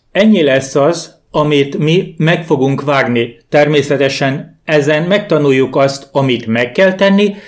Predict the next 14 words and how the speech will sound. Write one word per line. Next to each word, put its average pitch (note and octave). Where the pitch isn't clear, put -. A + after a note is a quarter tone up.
és D3
azért F#3+
választottam C3+
ezt C3
a C3+
nagyon C#3
szépen B2
előadott A#2
verset, A#2+
illetve B2
annak D3+
a A#2+
leges B2+
legelejét, F#3+